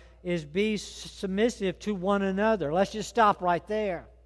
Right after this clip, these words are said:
And what the Bible is teaching is equality.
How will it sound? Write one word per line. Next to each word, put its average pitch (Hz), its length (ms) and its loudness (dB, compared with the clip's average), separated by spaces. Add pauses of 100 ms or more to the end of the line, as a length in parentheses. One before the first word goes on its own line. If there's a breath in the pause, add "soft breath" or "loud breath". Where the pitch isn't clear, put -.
(1300 soft breath)
And 180 160 -2
what 202 240 2
the 185 80 0
Bible 226 460 8
is 214 160 2
teaching 175 680 -4 (380)
is 185 460 2
equality. 202 880 0